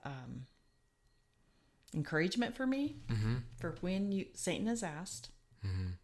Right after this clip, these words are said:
Speaker 1: I've been praying for you, and when you return.
Speaker 2: Mm-hmm.
Speaker 1: Going, "Okay, I need to have the heart of Jesus and pray for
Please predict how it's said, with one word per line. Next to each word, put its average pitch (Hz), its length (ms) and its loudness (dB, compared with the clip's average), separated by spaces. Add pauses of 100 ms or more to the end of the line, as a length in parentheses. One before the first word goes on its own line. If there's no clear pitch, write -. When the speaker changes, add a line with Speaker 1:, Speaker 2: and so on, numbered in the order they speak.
(140)
Speaker 1:
I've 160 180 0
been 180 160 0
praying 151 340 -4
for 151 140 -8
you, 143 240 -6 (180)
and 143 140 -2
when 160 280 2
you 160 140 0
return. 160 580 -4
Speaker 2:
Mm-hmm. 90 320 0 (1500)
Speaker 1:
Going, 151 420 0
"Okay, 156 580 -2
I 160 140 0
need 160 280 0 (140)
to 160 80 -4
have 147 240 -6
the 151 80 -2
heart 151 260 -2
of 170 100 -2
Jesus 147 460 -4
and 143 120 -4
pray 156 260 0
for 175 380 -2